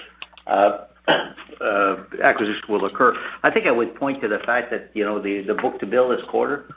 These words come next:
one point one, I think that's, that's good. That basically starts to tell you that we're getting good coverage, uh, of order intake to revenue to,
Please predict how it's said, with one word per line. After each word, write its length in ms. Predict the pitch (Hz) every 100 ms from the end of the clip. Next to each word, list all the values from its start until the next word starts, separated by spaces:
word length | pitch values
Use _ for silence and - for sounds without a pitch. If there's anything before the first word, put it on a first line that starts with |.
| - -
one 280 | 95 113
point 260 | 110 113 104
one, 420 | 98 120 143 - -
I 100 | 95
think 320 | - 104 - _ - _ -
that's, 260 | 110 107 - - -
that's 220 | 120 - - - - 120 101
good. 340 | 127 127 -
That 280 | 127 123 -
basically 440 | 147 143 131 117
starts 260 | - 127 127
to 60 | 107
tell 260 | - 120 123
you 260 | 110 107
that 320 | 101 98 95 - - - - -
we're 100 | 107
getting 320 | 120 127 120
good 280 | - 127 -
coverage, 600 | - - 117 98 85 - - _ _ _ _ _ _
uh, 480 | - 95 92 90 90 - _
of 340 | - 107 95 -
order 280 | 131 135 123
intake 300 | 104 123 107
to 60 | 101
revenue 560 | 95 120 110 104 104
to, 260 | 104 98 95